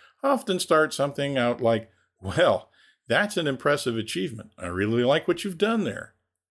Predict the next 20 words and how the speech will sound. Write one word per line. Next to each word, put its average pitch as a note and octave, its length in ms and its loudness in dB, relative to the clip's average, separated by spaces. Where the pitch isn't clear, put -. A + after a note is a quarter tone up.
Of - 80 -14
course - 280 4
it C3+ 100 -6
won't C3 260 2
work, C3 400 4
because," - 680 -2
which C4 260 0
is F3+ 140 0
then F3 180 4
usually B2 360 0
followed G#2+ 440 4
by G2+ 220 4
how G#2 160 0
the F#2+ 120 -2
assumptions G#2 540 0
made G2+ 240 -2
by F#2 140 0
the F2 100 -8
design A2 460 0
team G2+ 260 -4